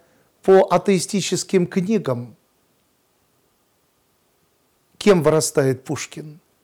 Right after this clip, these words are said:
После того, как он заканчивает лицей и устраивается работать в Министерство иностранных дел, он пишет о том, что он спит и видит, как бы ему уехать, убежать из этой страны.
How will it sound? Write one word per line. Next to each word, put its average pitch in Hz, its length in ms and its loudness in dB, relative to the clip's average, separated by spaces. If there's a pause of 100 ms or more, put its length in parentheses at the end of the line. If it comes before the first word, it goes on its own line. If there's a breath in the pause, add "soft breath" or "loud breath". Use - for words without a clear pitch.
(480)
После 180 280 4
того, 185 280 4
как 175 180 -2
он 180 80 0
заканчивает 175 680 2
лицей 165 600 -2 (640)
и 185 100 2
устраивается 175 760 4
работать 180 400 2
в 147 40 -4
Министерство 175 600 -2
иностранных 170 580 0
дел, 139 440 -4 (580 loud breath)
он 185 180 4
пишет 190 500 -2
о 175 100 6
том, 208 340 -2
что - 280 0
он 196 280 2 (340 soft breath)
спит - 540 0
и 180 60 6
видит, 185 500 0
как 214 260 2
бы 196 140 4
ему 196 360 0
уехать, 190 640 0
убежать 190 520 0
из 165 140 -2
этой 170 220 -4
страны. 151 480 -8